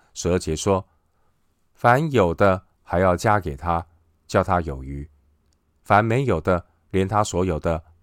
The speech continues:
也要夺去。”回到今天的经文，箴言二十八章二十八节：“恶人兴起，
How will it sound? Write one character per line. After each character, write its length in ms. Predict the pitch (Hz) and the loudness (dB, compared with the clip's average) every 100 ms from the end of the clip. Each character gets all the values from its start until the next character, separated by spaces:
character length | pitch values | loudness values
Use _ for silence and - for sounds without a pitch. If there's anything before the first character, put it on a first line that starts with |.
| _ | _
也 180 | 87 73 | -8 -6
要 200 | 69 78 | -4 -6
夺 220 | - 65 | -6 -12
去。” 300 | 69 - 69 - _ _ _ _ _ _ _ _ _ _ _ _ _ _ _ _ _ _ | -12 -10 -12 -14 _ _ _ _ _ _ _ _ _ _ _ _ _ _ _ _ _ _
回 100 | 104 | 2
到 180 | 117 110 | 4 4
今 200 | 135 139 | 0 -2
天 100 | 123 | -2
的 100 | 90 | -2
经 220 | 95 87 | -4 -6
文， 240 | 71 65 - _ _ _ _ _ _ _ - | -8 -12 -20 _ _ _ _ _ _ _ 0
箴 360 | 156 151 147 | 2 2 0
言 320 | 101 78 73 76 _ | -2 -4 -4 -10 _
二 160 | 98 85 | -2 0
十 160 | - 76 | -2 0
八 200 | 92 95 | 2 2
章 340 | 101 95 98 - _ _ _ _ _ - | 2 2 0 -10 _ _ _ _ _ -2
二 140 | 113 | -2
十 140 | - | -2
八 220 | - 82 80 | -4 -4 -4
节 280 | 71 67 - _ _ _ _ _ _ _ _ _ _ _ _ _ _ | -8 -12 -16 _ _ _ _ _ _ _ _ _ _ _ _ _ _
：“恶 120 | 175 | 2
人 200 | 127 92 | 4 2
兴 200 | 95 107 | 0 -2
起， 320 | 104 - 73 | -4 -6 -8